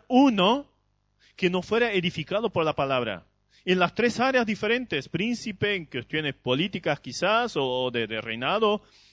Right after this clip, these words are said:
cuestiones bien prácticas, el, el sacerdote, la pureza, cómo me presenta frente a Dios, el levita, la ley. O sea, todas las áreas de la vida estaban marcadas por una enseñanza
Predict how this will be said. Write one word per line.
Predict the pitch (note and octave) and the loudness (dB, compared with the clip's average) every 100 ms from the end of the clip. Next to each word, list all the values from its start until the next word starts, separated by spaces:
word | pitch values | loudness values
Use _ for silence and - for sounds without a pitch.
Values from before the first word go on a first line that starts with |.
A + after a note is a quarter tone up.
| _ | _
cuestiones | C#3 C3 D3 C#3+ | -6 -4 -2 -2
bien | D3+ D3+ | -2 -2
prácticas, | G3+ G#3+ G3 F#3 F3+ | -4 -4 -4 -2 -2
el, | D#3 C#3 C3+ C3+ C3+ | -4 -6 -6 -6 -6
el | C#3+ | -6
sacerdote, | C#3+ D3+ C#3 F#3 - G3+ F#3+ _ | -6 -6 -2 -2 0 -2 -4 _
la | D3 C3 | -2 4
pureza, | D3 F3+ F3+ | 4 4 0
cómo | D#3+ D#3 | -6 -4
me | C#3+ | -4
presenta | C3 C3 D#3+ D#3 C#3+ | -4 -6 -6 -6 -6
frente | C3+ B2+ | -4 -2
a | |
Dios, | D3 G3 G#3+ | 0 0 0
el | C#3 | 0
levita, | C#3+ E3+ F#3+ F3 D3+ _ - | 0 0 0 -2 -2 _ -8
la | D3 | -6
ley. | C3+ A3 G#3 - _ _ _ _ - | -2 -2 -2 -8 _ _ _ _ 0
O | |
sea, | G#3 G3+ _ | 0 0 _
todas | C#4+ D4 | 8 8
las | B3+ | 6
áreas | B3 B3+ A3 | 4 4 4
de | |
la | G3+ G3+ | 4 2
vida | G#3 F3 | 2 2
estaban | F3+ A3 A#3+ B3 | 0 0 -2 -2
marcadas | A#3+ - E3+ C#3 - | -4 -2 -2 -4 -4
por | F3+ | -2
una | G3+ F#3 | 0 -2
enseñanza | F3 D#3 D#3+ G#3+ E3 - C3 | -4 -4 -6 -4 -4 -4 -4